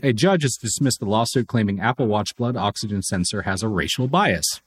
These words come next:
Plaintiff Alex Morales said he believed that he bought the Apple Watch, believing its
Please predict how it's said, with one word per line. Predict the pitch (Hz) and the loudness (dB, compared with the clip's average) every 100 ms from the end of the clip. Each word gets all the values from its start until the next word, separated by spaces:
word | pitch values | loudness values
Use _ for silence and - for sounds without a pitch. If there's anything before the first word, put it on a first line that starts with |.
| _ | _
Plaintiff | - - - - | -6 -4 -4 -4
Alex | 87 92 120 | -4 -2 0
Morales | 104 117 147 - | 0 2 0 0
said | 101 | 0
he | |
believed | 92 104 160 | 0 2 2
that | 151 | 2
he | 117 | 0
bought | 120 123 | 0 0
the | 127 | 0
Apple | 127 156 151 | -2 0 0
Watch, | 175 - - | 0 -2 -2
believing | 117 156 147 | 0 2 2
its | 107 | 0